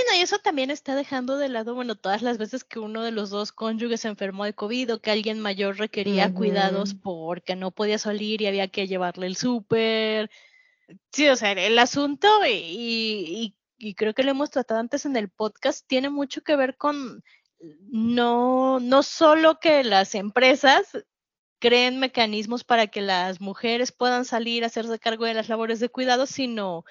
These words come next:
Speaker 1: que también involucren a los hombres en, en la labor de cuidados, ¿no? Y por eso muchos países optan por implementar,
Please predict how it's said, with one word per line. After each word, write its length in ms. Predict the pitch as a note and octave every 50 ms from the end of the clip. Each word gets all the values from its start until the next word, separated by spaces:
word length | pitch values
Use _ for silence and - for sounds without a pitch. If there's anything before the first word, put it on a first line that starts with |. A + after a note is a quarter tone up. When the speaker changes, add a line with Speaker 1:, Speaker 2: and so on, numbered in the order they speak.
| - - - - - _
Speaker 1:
que 120 | - A#3+ -
también 320 | - A#3 A#3 A3 A#3 B3+
involucren 680 | E4+ F4+ D4+ C4+ A3+ A#3 B3 D4 - F#4 F4 E4+ D#4+ C#4
a 60 | A3+
los 200 | G#3 G3+ - -
hombres 400 | A3 G#3+ G#3 G#3 G#3+ G#3 - -
en, 200 | G#3+ G3 G3 F#3+
en 480 | F#3 F3 D3+ - - G3 G#3 G3+ G3 G3
la 100 | G3 F#3+
labor 300 | G3 F#3+ G3 G3 F#3+ G3
de 120 | G3+ G3+
cuidados, 680 | _ - G#3 F#3 F#3+ F3+ E3+ E3 E3 E3 B2 G#2+ - -
¿no? 120 | F#3+ A#3+ C4+
Y 120 | C4+ A#3
por 200 | - - G#3 G3+
eso 160 | G3+ A3 A#3+
muchos 340 | A#3 A#3 A3+ - A#3 A#3+ -
países 420 | - A#3+ A3 G#3+ G#3 A#3 A#3 A#3
optan 320 | A3+ G#3 _ - A#3 A3+ G#3+
por 160 | - G#3+ G3+
implementar, 1000 | F#3+ F#3+ - G3 G3 F#3+ F3+ F3+ F#3 - - G3 F#3+ F#3+ F#3+ F#3+ F#3+ F#3+ G3